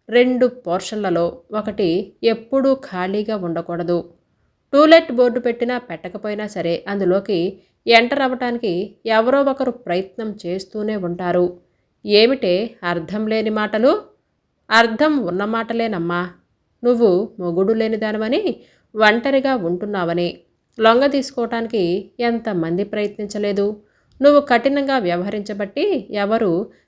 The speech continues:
నిన్ను లోబరుచుకోలేకపోయారు. ఆఖరికి ఆత్మీయులు, బంధువులు, మగవాళ్ళు కూడా నిన్ను కబళించటానికి చూడలేదా? మమ్మీ, నాకన్నీ తెలుసు. ఉదయని ఇప్పుడు కన్న కూతురిలా కాకుండా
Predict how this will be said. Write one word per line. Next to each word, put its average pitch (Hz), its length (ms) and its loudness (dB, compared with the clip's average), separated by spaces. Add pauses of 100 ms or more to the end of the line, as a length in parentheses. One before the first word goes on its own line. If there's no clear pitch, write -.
నిన్ను 269 220 4
లోబరుచుకోలేకపోయారు. 202 1600 -2 (120)
ఆఖరికి 202 800 -2 (100)
ఆత్మీయులు, 226 760 2 (100)
బంధువులు, 175 680 -2 (380)
మగవాళ్ళు 262 500 2
కూడా 180 380 -2 (200)
నిన్ను 202 400 -4 (360)
కబళించటానికి 240 840 0
చూడలేదా? 185 800 -2 (420)
మమ్మీ, 175 500 0 (100)
నాకన్నీ 190 640 0
తెలుసు. 170 540 -6 (440)
ఉదయని 233 760 2
ఇప్పుడు 269 260 0
కన్న 254 400 2
కూతురిలా 226 600 -2
కాకుండా 233 640 0